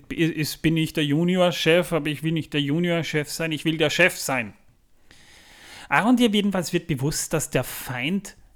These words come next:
nun scheinbar auch weiß, dass Theo diesen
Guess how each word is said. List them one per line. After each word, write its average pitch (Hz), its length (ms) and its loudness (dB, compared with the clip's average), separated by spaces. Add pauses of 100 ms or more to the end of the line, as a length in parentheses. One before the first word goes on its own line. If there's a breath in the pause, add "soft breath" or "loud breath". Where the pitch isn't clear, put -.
nun 156 380 0 (100)
scheinbar 135 600 -4
auch 120 260 -8 (100)
weiß, 110 520 -10 (320 soft breath)
dass - 380 -8 (100)
Theo 151 520 -2 (280)
diesen 131 400 -4